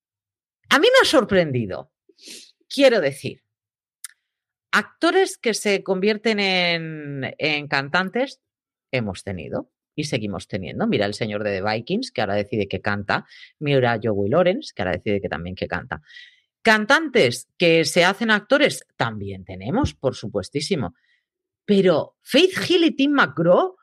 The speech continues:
es una cosa que me ha sorprendido mucho. Es un, es un matrimonio muy, muy querido en Estados Unidos porque es, vienen los dos de la música country. Eh...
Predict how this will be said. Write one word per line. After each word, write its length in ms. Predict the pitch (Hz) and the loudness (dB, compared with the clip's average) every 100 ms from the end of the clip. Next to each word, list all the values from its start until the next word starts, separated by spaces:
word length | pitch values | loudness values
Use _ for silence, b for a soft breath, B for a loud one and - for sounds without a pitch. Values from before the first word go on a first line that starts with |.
| b b b b _ _ | b b b b _ _
es 220 | - 247 | 0 2
una 180 | 277 277 | 2 0
cosa 240 | 247 254 302 | 2 0 2
que 100 | 220 | 2
me 100 | 190 | 0
ha 40 | |
sorprendido 560 | 220 269 208 196 226 214 | 0 -2 0 2 4 2
mucho. 240 | 262 254 | 0 -2
Es 160 | 185 - | -4 -2
un, 120 | 196 | -4
es 200 | - 202 | -2 -2
un 120 | 269 | 0
matrimonio 920 | 254 247 247 196 220 254 220 180 - _ | 2 0 2 2 2 2 2 2 0 _
muy, 360 | 151 160 185 220 | -6 0 2 4
muy 160 | 233 | 2
querido 280 | 196 196 214 | 2 2 2
en 80 | 185 | 0
Estados 420 | 170 190 185 - | -2 0 -2 -4
Unidos 400 | 165 185 180 151 | -4 0 0 0
porque 300 | - 156 156 | -8 -4 -2
es, 220 | 156 - 117 - | -2 -6 -12 -10
vienen 280 | 127 156 165 | -6 -2 0
los 160 | 151 | -2
dos 160 | 139 160 | -2 -2
de 100 | 151 | 0
la 80 | 131 | -2
música 420 | 131 147 139 110 | -4 -6 -4 -2
country. 500 | 139 190 208 185 254 B B B B _ | 0 0 0 -2 -4 B B B B _
Eh... 520 | - 160 156 147 135 | 0 2 4 4 2